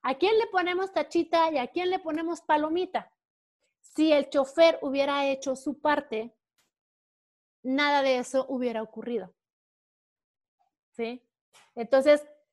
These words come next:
el primer paso, absolutamente, responsabilidad y conciencia, darte cuenta de que todo lo que haces y lo que no haces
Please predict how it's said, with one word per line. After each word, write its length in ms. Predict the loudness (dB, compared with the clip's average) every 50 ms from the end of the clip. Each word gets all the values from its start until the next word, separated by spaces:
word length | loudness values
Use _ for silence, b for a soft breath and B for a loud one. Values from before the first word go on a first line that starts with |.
| _ _ _ _ _ _
el 220 | 6 6 6 6 4
primer 380 | 2 0 0 2 0 -2 0
paso, 480 | 2 2 2 2 4 2 2 2 2 -2 _ _ _
absolutamente, 1000 | -2 -2 -2 -2 0 0 0 0 0 -2 -4 -4 -4 -4 -6 -6 -8 -10 -12 -14 _ _ _ _ _
responsabilidad 1200 | -6 0 2 2 2 2 2 -2 -2 -2 -2 -4 -4 -4 -4 -4 -6 -6 -4 -2 -2 -4 -4 -6 _ _ _ _ _ _
y 340 | 0 0 0 0 -4 -14 _
conciencia, 920 | -4 -4 -2 -2 -4 -6 -6 -6 -2 -2 -2 -2 -4 -6 -6 -6 -4 -2
darte 500 | -2 -2 -2 -2 -2 -2 -2 -2 -2 -4 _
cuenta 540 | -2 -2 0 0 0 -2 -4 -4 -4 -4
de 180 | -4 -6 -8 -6
que 140 | -6 -8 -8
todo 640 | -8 _ _ 2 2 2 2 0 -2 -2 -2 0
lo 260 | 0 0 0 -2 -2 -4 -8
que 220 | -4 -4 -4 -4 -4 -2
haces 720 | 0 0 0 0 -2 -2 -2 -2 -2 -2 -6 -16 -20 _ _ _ _ _ _ _ _ _ _ _ _ _ _ _ _ _
y 100 | -8 -6
lo 240 | -4 -4 -6 -6 -4
que 140 | _ -2 0
no 300 | 0 -2 -2 -2 -2 0
haces 500 | 0 -2 -2 -4 -8 -12 -14 -14 -18 _